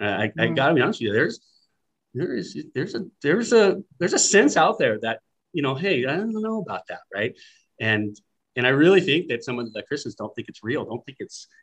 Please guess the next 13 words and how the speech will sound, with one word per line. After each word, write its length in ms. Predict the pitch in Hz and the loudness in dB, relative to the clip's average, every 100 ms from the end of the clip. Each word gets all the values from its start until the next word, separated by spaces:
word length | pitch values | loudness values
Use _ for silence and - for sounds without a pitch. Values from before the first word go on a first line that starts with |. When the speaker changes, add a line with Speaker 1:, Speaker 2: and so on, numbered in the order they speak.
| _ - | _ -16
Speaker 1:
it's, 360 | 104 - - - | -14 -14 -16 -12
you 100 | 110 | -10
know, 220 | 98 98 | -8 -10
it's, 220 | 95 - _ 104 | -12 -16 _ -20
it's, 180 | 101 110 | -20 -20
it's 260 | 110 107 104 | -16 -16 -16
a 40 | |
tangible, 580 | - 120 127 123 101 98 | -8 -4 -4 -4 -8 -10
uh, 300 | 110 98 - - | -12 -12 -12 -8
you 120 | 104 | -8
know, 140 | 90 - | -8 -12
construction 420 | - - 151 - 120 | -18 -4 -2 0 -2
industry. 560 | 101 98 - 92 107 | -4 -8 -8 -8 -8